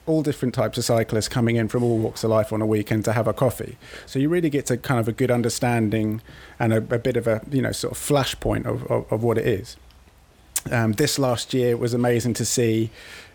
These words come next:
our, as part of our race team, you know, getting involved in, in the, in a few of the women's leagues, and it was amazing to see some of you guys and the cohesion around that.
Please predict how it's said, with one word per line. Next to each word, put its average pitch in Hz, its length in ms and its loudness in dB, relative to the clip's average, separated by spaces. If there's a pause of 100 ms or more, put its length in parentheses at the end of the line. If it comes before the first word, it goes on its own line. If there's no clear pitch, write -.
(300)
our, 110 540 2
as 113 100 -2
part 123 220 0
of 117 100 0
our 113 80 0
race 123 340 0
team, 107 520 -2 (180)
you 127 100 0
know, 110 280 0 (120)
getting 120 200 2
involved 113 380 2
in, 110 260 2
in 117 180 0
the, 113 80 4 (180)
in 113 140 2
a - 20 0
few 123 200 0
of 113 60 2
the 117 60 2
women's 113 360 2
leagues, 107 340 2
and 117 60 0
it - 20 -2
was 110 80 -2
amazing 123 320 2
to 120 140 -2
see 117 200 2
some 117 200 0
of 113 80 2
you 117 120 2
guys 110 320 2
and 113 120 2
the 104 40 0
cohesion 113 460 2
around 110 300 2
that. 104 240 0